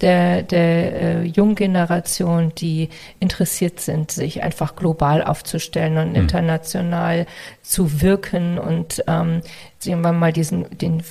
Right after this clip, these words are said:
Speaker 1: den, den Freestyle, ähm, des Lebens, ähm, mitzuleben.
Speaker 2: Hm.
Speaker 1: Und ich könnte mir vorstellen, dass, ähm,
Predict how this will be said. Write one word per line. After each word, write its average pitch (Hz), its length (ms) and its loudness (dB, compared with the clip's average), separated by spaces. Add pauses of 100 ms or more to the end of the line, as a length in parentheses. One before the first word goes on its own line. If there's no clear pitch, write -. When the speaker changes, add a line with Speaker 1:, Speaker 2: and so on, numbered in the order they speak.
(120)
Speaker 1:
den, 165 280 -2
den - 260 -6
Freestyle, 165 1040 2
ähm, 165 300 -2
des 160 200 -6
Lebens, 165 420 -4
ähm, - 400 -6 (720)
mitzuleben. - 760 -2 (220)
Speaker 2:
Hm. 85 240 2 (140)
Speaker 1:
Und 277 100 4
ich 269 100 -4
könnte 285 240 6
mir 247 160 6
vorstellen, 202 760 0
dass, 175 440 0
ähm, 165 560 2